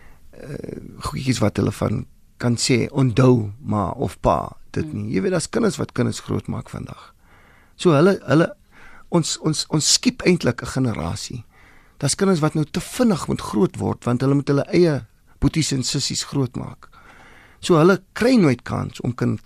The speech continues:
Speaker 1: kind te wees nie. En dis wat my hart breek. Want daar is 'n pa, hy is iewers.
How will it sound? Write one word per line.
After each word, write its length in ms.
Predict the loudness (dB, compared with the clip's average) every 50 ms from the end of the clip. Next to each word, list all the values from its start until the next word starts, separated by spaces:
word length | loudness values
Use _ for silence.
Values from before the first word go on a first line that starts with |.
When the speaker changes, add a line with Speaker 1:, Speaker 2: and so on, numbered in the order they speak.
| -14 -6
Speaker 1:
kind 220 | 0 0 0 0 0
te 80 | -6
wees 320 | -10 -8 -10 -12 -14 -14 -16 -16
nie. 160 | -16 -18 -18 -20 -20 -20 -20 _ _ _ _ _ _ _
En 100 | 2 2 4
dis 180 | 4 2 2
wat 140 | 0 -2 -2
my 100 | 0 0
hart 260 | 0 -2 -4 -6 -8
breek. 360 | -12 -10 -10 -10 -12 -16 -20 -20 _ _ _ _ _ _ _ _
Want 160 | 2 4 4 4
daar 160 | 4 2 2
is 120 | 0 0 0
'n 60 | -2
pa, 240 | 0 0 0 0 0
hy 160 | 2 0 0 0 0 -4
is 160 | -6 -4 0
iewers. 480 | 0 0 0 0 -4 -6 -10 -12 -12